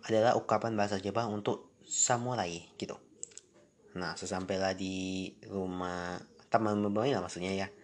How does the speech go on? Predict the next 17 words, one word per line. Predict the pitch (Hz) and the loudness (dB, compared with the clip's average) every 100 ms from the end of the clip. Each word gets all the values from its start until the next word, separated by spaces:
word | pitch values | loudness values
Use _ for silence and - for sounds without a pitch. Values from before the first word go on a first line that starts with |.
| - - - - | -20 -20 -20 -4
"Eh, | 123 117 | 0 0
Nachan | 117 - 151 101 - - | 0 0 -2 -2 -8 -6
atau | - 113 113 | 0 2 2
Jason," | 110 - 110 | 0 0 0
gitu. | 92 87 - - - _ - - - - _ - - - - - - - - _ | 0 -2 -6 -18 -20 _ -20 -20 -20 -20 _ -20 -20 -20 -20 -20 -18 -18 -18 _
"Tapi | 123 156 160 - _ _ - | 2 4 2 -2 _ _ -6
kenapa | 120 147 151 | -2 0 0
tidak | 139 113 98 101 | 0 2 2 0
ada?" | 101 | -2
gitu. | 95 90 - - - - - | -6 -8 -14 -20 -20 -20 -12
"Dia | 107 107 101 | -2 -2 0
sedang | 98 98 95 | -2 -4 -4
melakukan | 92 92 92 98 95 | -6 -6 -6 -6 -4
pelatihan | 95 90 95 95 | -4 -4 -6 -8
rahasia | 92 98 92 | -8 -8 -8
sekarang," | 101 107 113 107 | -4 -2 -2 -2
gitu. | 92 85 | -4 -6